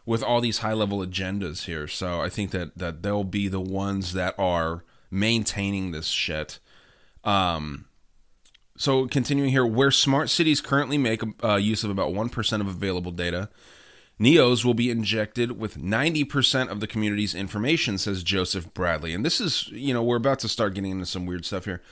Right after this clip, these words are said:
Joseph Bradley, head of technology and digital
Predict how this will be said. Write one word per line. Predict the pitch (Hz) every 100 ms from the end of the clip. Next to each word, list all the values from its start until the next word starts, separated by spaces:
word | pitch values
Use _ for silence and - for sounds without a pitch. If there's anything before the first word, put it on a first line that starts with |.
| - - _ - - 101
Joseph | 139 156 165 131
Bradley, | 123 120 120
head | 107 131
of | 120
technology | - 104 110 107 110 107 113 - -
and | 107 98 92
digital | 123 113 92 92 90